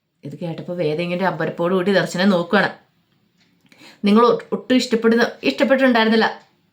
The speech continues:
വിക്രം നിങ്ങളുടെ കഴുത്തിൽ താലി അടർത്തിയത്. പക്ഷേങ്കില്, ഏ, അതിനോടുള്ള പ്രതികാരമായിട്ടാണ് നിങ്ങൾ വിക്രത്തിനെതിരെ മൊഴി കൊടുത്തത്.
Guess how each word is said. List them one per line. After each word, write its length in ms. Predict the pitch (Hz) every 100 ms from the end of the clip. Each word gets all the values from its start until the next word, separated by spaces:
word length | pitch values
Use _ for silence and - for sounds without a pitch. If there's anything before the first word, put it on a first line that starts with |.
| -
വിക്രം 300 | 196 190 202
നിങ്ങളുടെ 260 | 214 196 214
കഴുത്തിൽ 320 | 202 190 208
താലി 280 | 208 185 190
അടർത്തിയത്. 400 | 190 180 190 170 - - -
പക്ഷേങ്കില്, 580 | 180 190 190 202 226 - - _ _ _ -
ഏ, 100 | 196 - - - -
അതിനോടുള്ള 500 | 247 269 247 226 240
പ്രതികാരമായിട്ടാണ് 1300 | 240 190 208 220 226 233 214 220 202 202 - - 196
നിങ്ങൾ 260 | 185 190
വിക്രത്തിനെതിരെ 720 | 190 180 196 180 202 185 196
മൊഴി 260 | 214 180 185
കൊടുത്തത്. 400 | 202 196 185